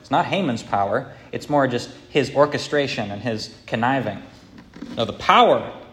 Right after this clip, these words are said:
that is killing all the Jews right now is the power of the king himself. And notice Esther's tact here.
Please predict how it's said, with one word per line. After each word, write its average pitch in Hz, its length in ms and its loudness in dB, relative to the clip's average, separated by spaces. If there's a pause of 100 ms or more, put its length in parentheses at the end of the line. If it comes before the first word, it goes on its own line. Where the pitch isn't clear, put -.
(720)
that 123 120 4
is 120 140 -2
killing 170 340 4
all 135 140 6
the - 80 2
Jews 151 340 0
right 117 220 2
now 101 260 -6 (920)
is 123 100 -6
the 117 60 -14
power 127 360 2
of 107 120 -2
the 110 40 -10
king 117 340 -6
himself. - 600 -10 (1700)
And 117 240 2
notice 135 340 6
Esther's 120 520 0 (260)
tact 139 480 -6 (120)
here. - 220 -10